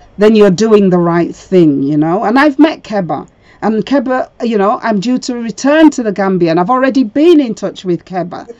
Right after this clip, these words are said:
who will do everything for me that I need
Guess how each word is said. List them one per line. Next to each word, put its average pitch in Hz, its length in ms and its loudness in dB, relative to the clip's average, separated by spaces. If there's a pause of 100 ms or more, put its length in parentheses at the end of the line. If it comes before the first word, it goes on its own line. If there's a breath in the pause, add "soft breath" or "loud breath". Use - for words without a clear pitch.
(380 loud breath)
who 247 360 0
will 226 320 -6
do 254 300 -2
everything 285 560 2
for 254 280 2
me 233 260 -6
that 226 300 -4
I 208 260 -4
need 220 720 -4